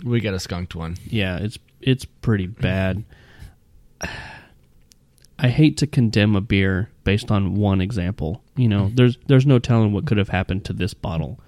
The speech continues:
Speaker 2: or this
Speaker 1: Mm-hmm.
Speaker 2: case or this,
Speaker 1: Mm-hmm.
Speaker 2: you know, whatever. But if they're all that way, Bitburger, maybe you should use cans. <laughs>
Speaker 1: Yeah, well, I mean, along the lines of that,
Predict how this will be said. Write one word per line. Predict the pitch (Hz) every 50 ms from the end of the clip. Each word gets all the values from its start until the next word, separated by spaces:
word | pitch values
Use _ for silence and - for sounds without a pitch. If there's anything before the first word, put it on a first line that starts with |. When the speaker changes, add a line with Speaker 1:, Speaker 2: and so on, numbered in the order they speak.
| _ _ _ -
Speaker 2:
or | - 104
this | 107 113 175 202
Speaker 1:
Mm-hmm. | - -
Speaker 2:
case | - 92 90 92 - - - -
or | - - 104 98
this, | 95 101 101 - - - - - - - - - - - _ -
Speaker 1:
Mm-hmm. | - 101 95
Speaker 2:
you | 113
know, | 104 95 95
whatever. | 101 104 - 90 87 87 82 98 - _ _ - - - - _ - -
But | - 120 120 110
if | 107 -
they're | - 95 82
all | 82 95 104 113 117
that | 117 120 117 98
way, | 104 117 117 113 110 110 110 123 - _ _ _ -
Bitburger, | - 113 110 127 123 113 113 113 117 113 110 113 - _ _ _ _ _ -
maybe | 110 104 104 104 107
you | 107
should | - - 104 104
use | 101 98 95 -
cans. | - - - 90 87 85 80 82 87 101 - - - - - - - - - - - - - - - - - - - - - _ _ - - - - _ _ - -
<laughs> | 180 - - - - 180 - - _ _ _ _ - - -
Speaker 1:
Yeah, | 104 131 151 160
well, | 147 139 139 147 160 160 -
I | -
mean, | 101 107 110 110 107 - _ _ _ _ -
along | - 120 143 143
the | 127
lines | 117 127 170 180 147
of | 127 110
that, | 107 107 110 107